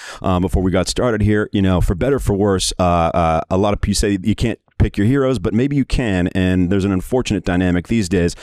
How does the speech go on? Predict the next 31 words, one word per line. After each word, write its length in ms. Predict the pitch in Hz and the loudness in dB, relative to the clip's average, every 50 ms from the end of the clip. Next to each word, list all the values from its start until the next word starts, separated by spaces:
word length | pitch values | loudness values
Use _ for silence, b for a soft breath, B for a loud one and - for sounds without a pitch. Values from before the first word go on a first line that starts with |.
| B B B B | B B B B
that 100 | 113 - | -4 -2
people 260 | - 107 - - 98 | 0 0 0 0 -2
are 40 | 92 | 0
picking 260 | - 107 98 - 92 | 0 0 0 0 0
the 80 | 90 90 | 0 0
wrong 300 | 92 110 120 123 123 107 | 0 0 0 0 0 0
heroes, 420 | 87 85 78 80 80 90 95 87 | 0 0 2 2 2 2 2 2
and 100 | 92 90 | 0 2
many 180 | 90 92 95 92 | 2 2 2 2
have 140 | 90 78 - _ | 0 -2 -4 _
picked 300 | - - 101 90 - _ | -2 -2 -2 -2 -4 _
this 260 | - 95 82 - - - _ _ _ _ - | -4 -4 -2 -4 -6 -10 _ _ _ _ -4
Tate 240 | - 117 117 - - | -2 -2 -2 -2 -2
gentleman. 480 | 82 92 82 78 76 82 85 92 107 - B B B B B B B | -2 0 0 2 2 2 2 0 0 -2 B B B B B B B
Um, 360 | 113 113 113 110 110 110 110 - - | 0 0 0 2 2 0 0 0 0
and, 460 | 95 98 98 98 98 98 98 98 95 | 0 0 2 2 2 2 2 2 2
uh, 400 | 95 101 101 98 95 95 92 95 | 2 2 2 4 4 2 2 2
we 180 | 92 87 104 104 | 2 2 2 0
have 120 | 98 - | 0 0
some 140 | - - 90 | -2 -2 -2
thoughts 420 | - - - 95 90 95 - - | -2 0 0 0 0 -2 -2 -2
on, 200 | 92 90 87 90 - | 0 0 0 0 -2
on 220 | - 90 87 85 82 | 0 0 0 0 0
why 500 | 78 - 78 80 82 90 92 107 113 107 | -2 -6 -6 -4 -2 0 0 0 0 0
people 300 | - 98 92 - - 87 | 0 0 0 0 0 0
are 40 | 90 | 0
picking 280 | - - - - 87 | 0 0 0 0 0
him, 140 | 82 92 98 | 0 2 2
and, 220 | 87 87 82 - 98 | 0 0 0 0 0
you 80 | 90 | 0
know, 160 | 80 78 73 | 0 0 -2